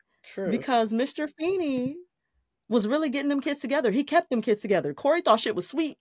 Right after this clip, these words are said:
Speaker 2: 'cause Feeney was his neighbor. And Feeney was not letting Corey get away with nothing.
Speaker 1: That's
Speaker 2: He did not
Speaker 1: true.
Speaker 2: care.
Speaker 1: Yes.
Speaker 2: He was gathering Corey every chance that he got. Corey act up in his
Speaker 1: Mm-hmm.
Speaker 2: class. He like, "Excuse me."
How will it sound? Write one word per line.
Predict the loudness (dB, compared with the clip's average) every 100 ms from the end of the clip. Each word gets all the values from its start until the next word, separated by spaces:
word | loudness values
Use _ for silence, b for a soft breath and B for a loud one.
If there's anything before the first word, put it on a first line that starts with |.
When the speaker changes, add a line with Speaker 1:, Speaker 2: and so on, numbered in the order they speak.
| -2
Speaker 2:
'cause | -2
Feeney | 2 2
was | 2 -2
his | -2
neighbor. | -2 -2 -4 -6 -12 _ _ _ _ -2
And | -2 0
Feeney | 2 2 0 -6 -18 -6
was | 0 2
not | 4 6
letting | 6 4
Corey | 4 4 4
get | 4
away | 6
with | 6
nothing. | 6 4 2 -2
Speaker 1:
That's | 2
Speaker 2:
He |
did | 4 6
not | 6
Speaker 1:
true. | 4
Speaker 2:
care. | 2 2 0 -4 _
Speaker 1:
Yes. | -6 -2 -2 -4 -2
Speaker 2:
He | 2
was | 2 0 0 0
gathering | 4 4 4 0
Corey | 2 4 6 8
every | 8 8
chance | 8 6 8
that |
he | 6
got. | 8 6 6 4 0 2
Corey | 6 8
act | 6 6
up |
in | 2
his | -2
Speaker 1:
Mm-hmm. | 2
Speaker 2:
class. | 4 6 4
He | 0
like, | 4 4
"Excuse | 4 4 4 6
me." | 6 4 2